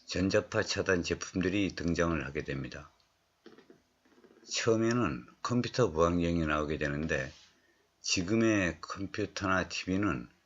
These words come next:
엘이디나 엘시디 타입이 대부분입니다. 그렇지만 그 당시에는 브라운관 방식이라서 모니터에서 방사되는 X선이나 전리 방사선을 차단하는 용도로 쓰였습니다.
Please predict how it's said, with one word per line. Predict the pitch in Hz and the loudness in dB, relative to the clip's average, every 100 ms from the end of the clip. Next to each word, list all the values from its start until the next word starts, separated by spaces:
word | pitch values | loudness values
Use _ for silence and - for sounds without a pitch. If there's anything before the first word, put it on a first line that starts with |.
| _ _ _ - | _ _ _ -2
엘이디나 | 95 107 101 110 110 101 78 - | 2 2 2 2 4 4 4 0
엘시디 | 95 98 - 95 104 - | -2 -2 -2 -4 -4 -4
타입이 | - 95 98 98 80 - | -2 0 0 -2 -2 -4
대부분입니다. | 80 80 87 82 73 65 - - _ _ _ _ _ _ | -4 -2 0 0 -2 -4 -10 -14 _ _ _ _ _ _
그렇지만 | - 98 - 110 87 | -6 -4 0 -2 0
그 | 85 | 0
당시에는 | 90 92 87 98 104 82 62 - _ _ _ _ _ | 2 2 0 0 0 0 -4 -12 _ _ _ _ _
브라운관 | - 85 101 104 98 92 | 0 4 4 4 2 2
방식이라서 | 78 78 - 82 87 90 71 65 - _ _ _ _ _ _ _ - | 2 0 0 2 2 4 0 0 -8 _ _ _ _ _ _ _ -8
모니터에서 | 78 98 110 - 113 110 - 110 | -2 2 2 4 6 6 6 2
방사되는 | 82 82 90 92 87 101 87 82 | 2 0 2 2 2 0 0 -2
X선이나 | - 85 - 104 - 95 98 98 92 | -6 -6 -4 -4 -2 -2 0 0 0
전리 | 76 76 82 90 98 90 | -2 -2 -2 0 0 -2
방사선을 | 80 82 82 85 104 101 101 | -4 -2 0 0 0 0 0
차단하는 | - - 85 87 90 92 87 69 | -2 -2 2 2 2 0 -2 -2
용도로 | 71 87 90 92 | -2 0 2 0
쓰였습니다. | 80 - 76 - - 62 - | -2 -2 -4 -4 -12 -14 -16